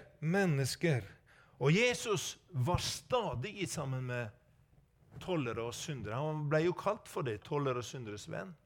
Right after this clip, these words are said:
Den salvede blant de som levde på samfunnets skyggeside. Mm? Det er jo, det er jo interessant. Jeg husker for en god del år siden, vi hadde møter, og, eh,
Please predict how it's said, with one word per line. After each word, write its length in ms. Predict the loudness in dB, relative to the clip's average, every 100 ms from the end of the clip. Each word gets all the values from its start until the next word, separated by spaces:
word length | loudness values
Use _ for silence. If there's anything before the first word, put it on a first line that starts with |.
| _ _ _ _ _ _ _ _ _ 2
Den 180 | 2 4
salvede 800 | 0 4 6 6 4 4 4 4 0 -8 -20 -20 -20 -20 -20 -6
blant 260 | 2 2 4
de 140 | 0 0
som 240 | -2 0
levde 340 | 0 0 -2
på 260 | -2 -2 -2 -4 -12
samfunnets 600 | -4 -2 -2 -2 -4 -4
skyggeside. 800 | -6 -2 -2 -2 -6 -8 -6 -8 -10 -16 -20 _ _ _ _ _ _ -6
Mm? 240 | -4 -4 -10 -20 -20 -20 _ _ -20 -20 -20 -20 -2
Det 80 | 2
er 40 | 2
jo, 120 | -2 -8 -8
det 100 | -4
er 40 | -2
jo 40 | -2
interessant. 800 | -4 -6 -2 -2 -2 -6 -20 -20 -20 _ _ _ -20 -20 -20 -16 -2
Jeg 140 | 0
husker 300 | 2 0 0
for 180 | 2 2
en 120 | 2 2
god 160 | 4
del 140 | 4 4
år 120 | 0
siden, 440 | 0 0 0 0 -6 -18 -20 -18 2
vi 120 | 6 8 8
hadde 460 | 8 8 8 8
møter, 520 | 6 6 6 6 6
og, 400 | 8 6 4 6
eh, 280 | 6 8 6